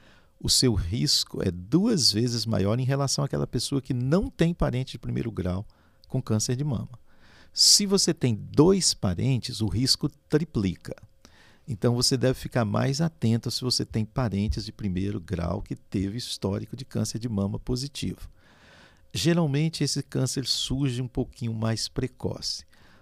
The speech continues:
Mas a idade que a gente diz assim que vai surgir mesmo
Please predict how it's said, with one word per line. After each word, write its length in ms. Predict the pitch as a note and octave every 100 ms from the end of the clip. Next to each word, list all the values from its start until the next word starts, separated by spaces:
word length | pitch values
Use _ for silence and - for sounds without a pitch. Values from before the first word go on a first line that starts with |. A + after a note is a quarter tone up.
| -
Mas 260 | A#2+ C3+ D#3
a 60 |
idade 460 | D#3 C#3 F3+ F3 D3+
que 120 | C3+
a 40 |
gente 300 | A#2+ A#2+ A#2
diz 240 | F#2+ G2+ F#2
assim 240 | - -
que 180 | E2+ G2
vai 360 | D#2+ G#2 A#2 F2
surgir 600 | - G2 F2 D2+ F#2 D#2+
mesmo 720 | E2 G2 B2 G2 - F2